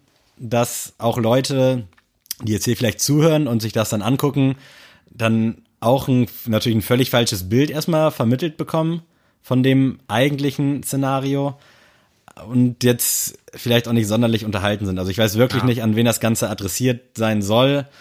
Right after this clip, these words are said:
Speaker 1: Ich fand's auch ganz okay, also es hat mich für diese zwei Stunden entertained, aber es hat jetzt irgendwie nicht mit Nachdruck mich dazu verleitet, das nochmal zu gucken, geschweige denn irgendwas darüber zu googeln.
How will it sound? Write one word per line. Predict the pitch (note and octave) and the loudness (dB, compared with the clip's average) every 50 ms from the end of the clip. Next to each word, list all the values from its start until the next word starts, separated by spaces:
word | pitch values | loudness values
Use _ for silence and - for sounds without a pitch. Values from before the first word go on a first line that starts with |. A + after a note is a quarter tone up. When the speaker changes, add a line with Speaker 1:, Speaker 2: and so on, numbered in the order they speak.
| - - - - - _ _ _ - | -20 -20 -20 -20 -20 _ _ _ -6
Speaker 1:
Ich | A#2 A2 - | -4 -2 0
fand's | - C3 C3+ C3 - - | 2 4 4 2 2 0
auch | - A#2+ C3 C#3 C3 - - - _ _ _ _ _ _ _ _ _ _ - | 2 4 4 4 2 -2 -8 -16 _ _ _ _ _ _ _ _ _ _ 0
ganz | B2 A#2+ B2 A#2 - - - - | 2 4 4 4 2 0 -4 -4
okay, | A2 G2+ - - C#3+ D#3 E3+ E3+ E3+ | -8 -6 -2 0 2 4 4 4 2
also | C3 B2 A2+ A#2 A2+ A2+ A2+ G#2+ G2+ G2 A#2 A#2+ - - - _ _ _ _ _ _ _ _ _ _ - - | 2 0 0 0 0 0 0 -2 -6 -8 -12 -18 -20 -20 -20 _ _ _ _ _ _ _ _ _ _ -20 -18
es | - G2 G2 - | -12 -8 -4 -2
hat | B2 A2 A2+ | -2 0 2
mich | B2+ A#2+ - | 2 2 2
für | - A#2 A#2 | 0 -2 0
diese | A2+ A2 A2 A2 | 0 2 0 0
zwei | - - A#2 A2+ A#2 | 0 0 2 2 2
Stunden | A2+ - A#2+ A2+ A2+ | 2 0 0 -2 -2
entertained, | G2+ G#2+ G2+ A2 F#2+ - A2+ A2+ B2 C3 C3+ C3+ C3 - - - - - - - _ _ _ _ | -2 -2 -4 -4 -2 0 0 2 2 2 2 2 0 -2 -6 -18 -20 -20 -20 -20 _ _ _ _
aber | - G#2+ G#2+ A2 | -6 -2 0 0
es | G#2+ - | 2 2
hat | A#2+ A2 A2 | 0 0 0
jetzt | A#2 G#2 G#2+ | 0 -2 0
irgendwie | G#2+ A2 A2+ G#2+ G#2+ | 0 0 2 2 2
nicht | G#2+ A2+ A#2 A2 - - | 2 2 2 0 -2 -2
mit | A#2+ A2 G#2 G2+ | 0 0 0 2
Nachdruck | G#2+ G2+ G#2 A2+ - - - A2+ A2 G2+ - - | 2 2 2 2 0 -2 -2 -2 -2 -2 -2 -2
mich | A2 G#2+ G2+ | -2 -2 0
dazu | - G#2+ F#2+ - A2+ | -2 -2 -2 -2 -4
verleitet, | G2+ A#2 G#2+ G#2 G#2 G#2+ G#2 A2 G2+ - | -2 -2 0 2 2 2 0 -2 -2 -2
das | G#2 G2 - | -2 -2 0
nochmal | G2+ G2 F2+ G2+ G2+ G#2+ B2 - | 0 0 2 2 2 2 2 2
zu | - A2 | 0 -2
gucken, | - B2 A2+ - A2+ G2+ | -2 -2 0 0 0 0
geschweige | G2 - G#2 G#2 G#2+ G#2 | 0 0 0 0 0 0
denn | G#2 G2+ F2 | 0 -2 -2
irgendwas | D#2+ G#2 G#2+ G#2 G#2 G2 - | -2 -2 -2 0 -2 -2 -2
darüber | G#2 G2 G2+ G2+ F#2+ | -2 -2 -2 -2 -4
zu | - - F#2+ | -4 -4 -4
googeln. | G#2 A2 A#2+ B2+ B2 A#2+ A#2+ A2+ | -2 0 2 2 2 4 2 2